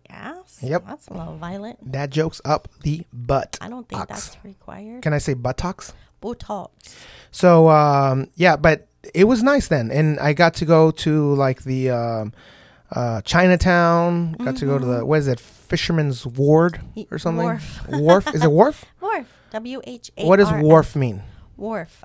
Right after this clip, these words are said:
Speaker 1: I don't know. It
Speaker 2: It's not
Speaker 1: probably
Speaker 2: Fisherman's Ward? W A R D?
Speaker 1: No,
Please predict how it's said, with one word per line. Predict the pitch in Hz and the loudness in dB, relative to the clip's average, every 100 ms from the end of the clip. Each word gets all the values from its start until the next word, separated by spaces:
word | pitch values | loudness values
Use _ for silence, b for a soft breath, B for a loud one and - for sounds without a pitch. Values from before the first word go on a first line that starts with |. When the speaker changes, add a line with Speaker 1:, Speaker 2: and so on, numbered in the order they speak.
| - | -12
Speaker 1:
I | 202 | -10
don't | 220 214 | -8 -10
know. | - | -10
It | 226 180 _ | -10 -12 _
Speaker 2:
It's | 151 160 | -2 2
not | |
Speaker 1:
probably | 180 208 | 2 2
Speaker 2:
Fisherman's | 185 185 175 147 | 0 2 0 2
Ward? | 185 262 - _ _ _ _ _ _ | 2 0 -6 _ _ _ _ _ _
W | - 165 165 | -2 0 2
A | 165 | 2
R | 165 160 | 2 2
D? | 151 254 233 - | 0 -6 -10 -18
Speaker 1:
No, | 202 202 202 | -16 -14 -18